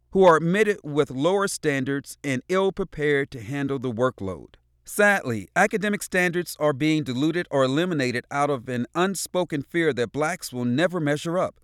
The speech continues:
Liberals like to blame discrimination or systemic racism for these uneven outcomes. But if you really believe that teachers and principals and college administrators have it in for black kids,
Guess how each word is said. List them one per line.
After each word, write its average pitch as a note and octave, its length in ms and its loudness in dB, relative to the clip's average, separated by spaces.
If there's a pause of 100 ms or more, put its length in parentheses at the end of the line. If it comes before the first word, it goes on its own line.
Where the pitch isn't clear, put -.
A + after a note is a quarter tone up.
(160)
Liberals A3+ 360 6
like F#3 220 2
to F3+ 80 -6
blame D#3+ 320 2
discrimination E3 800 0
or B2 140 0
systemic D#3 580 -6
racism C3+ 720 -2
for C3 140 -2
these D#3 480 -6
uneven D3 560 -4
outcomes. A2+ 640 -6 (300)
But E3+ 120 2
if F3 180 -2
you E3 220 -8
really A#3 400 -2
believe E3 480 -2
that B2 200 -2
teachers G3 540 -8
and A#2+ 140 -4
principals E3 640 -6
and B2 160 -4
college E3+ 420 -2
administrators B2+ 840 -4 (120)
have F#3+ 200 4
it E3+ 80 0
in F3 160 0
for D3+ 140 -4
black E3 320 0
kids, A#2 420 -4